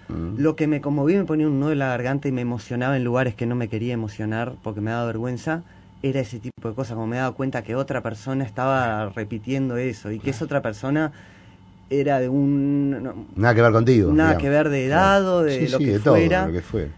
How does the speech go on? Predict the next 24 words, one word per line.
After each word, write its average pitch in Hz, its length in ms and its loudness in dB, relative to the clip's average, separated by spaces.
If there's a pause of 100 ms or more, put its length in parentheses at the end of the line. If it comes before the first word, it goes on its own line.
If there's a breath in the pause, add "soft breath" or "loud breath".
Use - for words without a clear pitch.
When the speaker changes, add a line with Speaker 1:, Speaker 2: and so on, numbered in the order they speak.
(100)
Speaker 2:
Y 139 380 0
eso 196 280 0
es 202 180 0
hermoso 170 440 0
y 127 60 -4
a 120 60 -2
la 123 80 -2
vez 151 160 -2
es 175 100 -8
una 180 160 -2
responsabilidad 123 760 -6
también. 113 380 -6
Speaker 1:
Totalmente. 104 600 -2
Speaker 2:
Es - 40 -10
una 131 80 -4
responsabilidad. 123 540 -2
Ponele 160 340 0
que 139 80 -6
en 135 100 0
un 156 60 0
momento 151 540 0
había 131 180 -2
una 139 140 -2
frase 135 520 -6